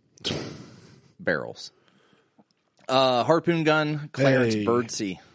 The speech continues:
Speaker 1: Ooh, I like the, I love
Speaker 2: Bird's Eye. His name's Bird's Eye, and he invented a gun.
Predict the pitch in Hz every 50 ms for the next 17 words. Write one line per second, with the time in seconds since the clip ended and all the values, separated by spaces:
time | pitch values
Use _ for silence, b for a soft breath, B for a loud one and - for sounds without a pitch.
0 | b b b b b b _ - 110 110 95 95 110 95 95 107 - - 90 87
1 | - - 156 175 131 131 120 - 123 120 123 123 120 113 107 - b b b b
2 | b b b b b b b b b b b b b b b b b b b -
3 | 175 185 156 - - 196 175 175 165 151 127 - 143 143 147 147 135 135 127 127
4 | 123 127 123 117 113 131 123 123 120 117 107 104 117 113 113 110 110 104